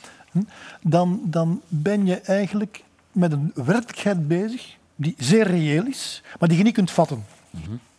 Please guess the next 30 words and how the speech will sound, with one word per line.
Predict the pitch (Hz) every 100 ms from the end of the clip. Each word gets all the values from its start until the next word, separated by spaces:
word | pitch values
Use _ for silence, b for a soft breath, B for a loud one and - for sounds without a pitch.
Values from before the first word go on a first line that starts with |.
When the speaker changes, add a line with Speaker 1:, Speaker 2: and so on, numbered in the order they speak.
| _ _ B B B B B
Speaker 1:
En, | - 180 185 -
en | - 175
dat | 196
is | 208
een | 165
enorme | 180 233 262 175 - _
tegenpool | 170 151 151 175 - 202 262 302 - _ B B B _ _ _ _ _ _ _ _ _ -
ten | - 175
opzichte | 175 214 - 170
van | 185
datgene | 165 - 170 180 233 233 - _
waarvan | - 156 180
we | 170 -
altijd | 190 190 147
denken | 196 185
dat | 170 160
het | 156 -
echte | - 165 165
leven | 170 165 131
is. | 117 - - - _ _ _ _ -
Namelijk | 160 156 139
de |
bankrekeningen, | 127 151 156 151 147 147 147 147 143 B B -
eh, | 147 139 139 147 -
en, | 156 151
en | 147 139
de |
beurskoersen. | 123 160 165 - 139 - 110 95
<laughs> | 160
Ja? | 165